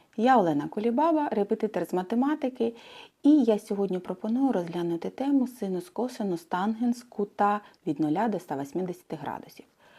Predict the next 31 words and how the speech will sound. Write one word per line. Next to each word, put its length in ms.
Коли 240
ми 140
чуємо 400
синус, 400
косинус, 560
ми 240
взагалі 480
хапаємося 720
за 140
голову 400
і 40
кажемо: 460
«Навіщо? 960
Що 440
воно 300
нам 220
дає?» 420
Так 160
ось 140
я 60
сьогодні 380
хочу 260
показати, 720
що 200
синус 360
та 120
косинус — 680
це 120
такий 300
місточок 840
між 480